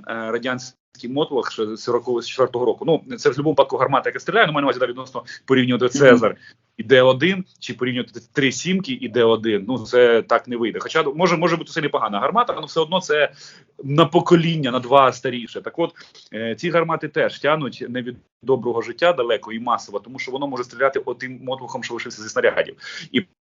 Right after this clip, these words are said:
Speaker 1: про те, що не хватає сто двадцять других снарядів, теж росіяни верещать. І скільки було залишено снарядів в Харківській області,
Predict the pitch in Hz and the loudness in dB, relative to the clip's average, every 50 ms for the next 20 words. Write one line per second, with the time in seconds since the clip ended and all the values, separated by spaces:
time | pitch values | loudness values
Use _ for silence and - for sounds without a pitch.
0 | _ - - 127 127 139 - 135 135 123 - 139 135 139 131 131 - 123 117 - | _ -4 -2 0 0 0 0 0 0 2 2 6 6 6 6 4 2 -6 -6 -4
1 | 123 127 147 185 190 180 175 - - - 123 - 139 135 131 131 123 - 160 143 | -2 2 4 6 8 6 6 4 -2 -6 -4 -2 0 0 0 0 2 2 2 2
2 | - 107 - - 107 101 101 98 101 104 101 - 90 85 - 123 - 139 - 139 | 2 0 -6 -4 -4 -4 -2 -2 -4 -4 -4 -8 -12 -12 -14 -16 -14 -10 -8 -6
3 | 127 131 127 127 127 127 127 127 - - - 127 120 117 127 123 - 165 175 - | -4 -4 -4 -4 -4 -6 -8 -10 -8 -2 0 0 0 0 0 2 2 2 2 0
4 | 170 - - 147 135 139 139 - - 131 | -4 -8 -6 -4 -4 -4 -4 -6 -6 -10